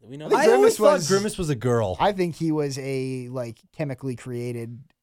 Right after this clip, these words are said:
Speaker 2: mm, he,
Speaker 1: There's no,
Speaker 2: she.
Speaker 1: there's
Speaker 3: I think
Speaker 1: no
Speaker 3: he was the
Speaker 1: genitals,
Speaker 3: original
Speaker 1: right?
Speaker 3: transgender character.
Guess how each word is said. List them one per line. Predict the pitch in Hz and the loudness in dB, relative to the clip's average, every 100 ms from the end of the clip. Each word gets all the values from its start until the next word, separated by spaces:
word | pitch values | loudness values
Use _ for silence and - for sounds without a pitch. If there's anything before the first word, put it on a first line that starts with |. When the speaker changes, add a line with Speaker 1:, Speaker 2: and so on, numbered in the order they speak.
| _ _ 139 | _ _ -12
Speaker 2:
mm, | 139 131 127 | -10 -10 -10
he, | - 135 | -8 -8
Speaker 1:
There's | - | -8
no, | - | -10
Speaker 2:
she. | - | -8
Speaker 1:
there's | 175 | -4
Speaker 3:
I | |
think | 196 269 | -2 -2
Speaker 1:
no | |
Speaker 3:
he | 247 | 0
was | 233 | 0
the | 208 | 0
Speaker 1:
genitals, | 190 170 | 0 0
Speaker 3:
original | 165 147 151 | 0 0 0
Speaker 1:
right? | 135 | 0
Speaker 3:
transgender | 147 131 123 101 120 110 101 | 0 0 -2 -2 -2 -2 -4
character. | - 95 95 - 87 | -4 -6 -6 -10 -16